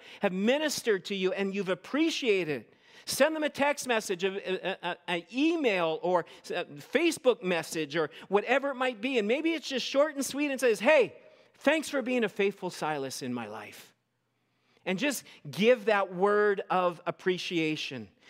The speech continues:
It's vital. It's vital that in the midst of hard and difficult times where so much discouragement can easily set in, especially with, to the servants of God, because there's also a spiritual battle just trying to knock down those who serve faithfully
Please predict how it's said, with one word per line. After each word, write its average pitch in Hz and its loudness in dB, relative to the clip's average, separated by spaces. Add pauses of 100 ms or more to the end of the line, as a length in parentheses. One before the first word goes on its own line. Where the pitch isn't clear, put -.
(140)
It's 208 4
vital. 214 -2 (200)
It's 190 0
vital 240 4
that 190 0
in 196 2
the 180 0
midst 208 -2
of 160 -6
hard 233 2
and 160 -4
difficult 220 2
times 220 0
where 175 -2
so 220 0
much 262 -2
discouragement 226 0 (180)
can 165 0
easily 247 2
set 220 0
in, 240 0 (280)
especially 285 0
with, 233 2
to 214 2
the 170 -2
servants 175 -2
of 147 -8
God, 175 -2 (480)
because 208 2
there's 311 4
also 277 2
a 190 0
spiritual 294 -2
battle 170 0
just 180 -6
trying 302 0
to 277 2
knock 220 0
down 240 2
those 220 0
who 202 -6
serve 240 0
faithfully 208 0